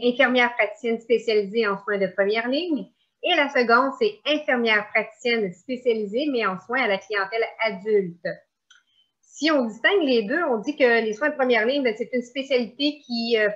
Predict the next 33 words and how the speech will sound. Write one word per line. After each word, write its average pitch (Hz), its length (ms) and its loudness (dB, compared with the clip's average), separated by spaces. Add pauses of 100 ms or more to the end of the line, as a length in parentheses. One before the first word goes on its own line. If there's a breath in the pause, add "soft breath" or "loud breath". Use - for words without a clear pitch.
permet 247 340 2 (320)
de 220 60 -2
prodiguer 240 420 0
des 226 140 -6
soins 240 180 -4
directs 226 400 -2
à 277 40 -4
une 220 120 -4
clientèle 220 560 -2
vraiment 214 380 -2
de 190 60 -4
tout - 300 -6
âge, 220 440 2
une 202 120 -4
clientèle 208 380 -4
ambulatoire, 226 840 2 (400 loud breath)
dans 240 120 4
la 262 100 2
communauté 254 600 0
ou 294 100 -2
encore, 226 500 2
euh, 208 120 0 (200)
en 202 60 -8
centre 233 540 -2
d'hébergement. 208 680 -2 (840)
On 202 100 -8
parle 302 240 0
ici 311 240 -8
de 277 100 2
problèmes 247 760 2
de 214 100 0
santé 233 680 -6
courants, 226 400 0